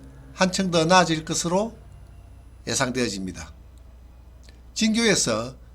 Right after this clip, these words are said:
제일 번화한 지역이 이곳이다 보니 많은 사람들이 모이는 장소이기도 하고 위성사진에서 보시는 전체적인 지역 구도를 관찰해 본다면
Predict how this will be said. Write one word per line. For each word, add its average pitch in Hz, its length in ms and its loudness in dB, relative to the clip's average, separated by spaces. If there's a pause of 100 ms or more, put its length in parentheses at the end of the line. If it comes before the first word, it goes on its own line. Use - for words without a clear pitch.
제일 160 400 2
번화한 175 380 4
지역이 190 400 0
이곳이다 170 480 0
보니 101 340 -4 (440)
많은 139 400 0
사람들이 185 500 2
모이는 165 400 2
장소이기도 175 680 2
하고 117 440 0 (600)
위성사진에서 170 920 0
보시는 156 520 -4
전체적인 190 720 0 (460)
지역 170 320 2
구도를 170 460 0
관찰해 156 440 0
본다면 117 540 0